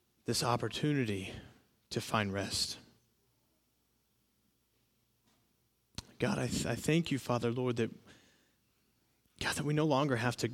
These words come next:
live this life constantly working <laughs> ourselves towards an impossible task.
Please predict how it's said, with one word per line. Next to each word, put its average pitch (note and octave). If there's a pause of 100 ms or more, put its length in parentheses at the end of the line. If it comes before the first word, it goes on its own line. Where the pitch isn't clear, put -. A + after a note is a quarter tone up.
(240)
live C3+
this B2+
life A#2+ (800)
constantly B2+ (320)
working B2+
<laughs> -
ourselves -
towards C3+
an B2
impossible A#2
task. -